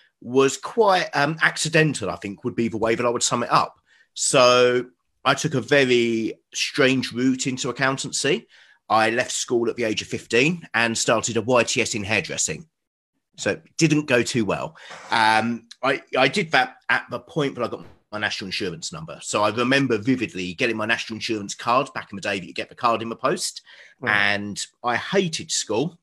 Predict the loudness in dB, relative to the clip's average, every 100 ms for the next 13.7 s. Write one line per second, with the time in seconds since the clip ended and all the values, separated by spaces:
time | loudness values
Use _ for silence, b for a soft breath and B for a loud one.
0 | -6 -4 -4 -4 -2 -2 -4 -6 -6 -6
1 | -4 -4 -4 -2 0 0 0 -6 b b
2 | b b _ 0 2 2 -2 -4 -4 -2
3 | -2 -4 -10 -8 -6 -2 -2 -2 -4 -2
4 | -4 -6 -6 -4 -6 -6 -4 -6 -4 2
5 | 2 2 -2 -2 -4 -4 -8 -8 -8 -6
6 | -6 -6 -4 -4 -4 -10 -10 -8 -6 -6
7 | -6 -8 -10 -4 0 2 0 -2 -8 B
8 | B -6 -4 0 -2 -4 -8 -6 -4 -6
9 | -6 -4 -4 -4 -8 -8 -8 -2 2 2
10 | 2 2 2 0 -2 -4 -6 -10 -8 -8
11 | -8 -8 -8 -2 -2 0 -2 0 2 2
12 | -2 B 2 4 4 4 0 2 0 0
13 | -2 -4 -6 -8 -6 -2 -4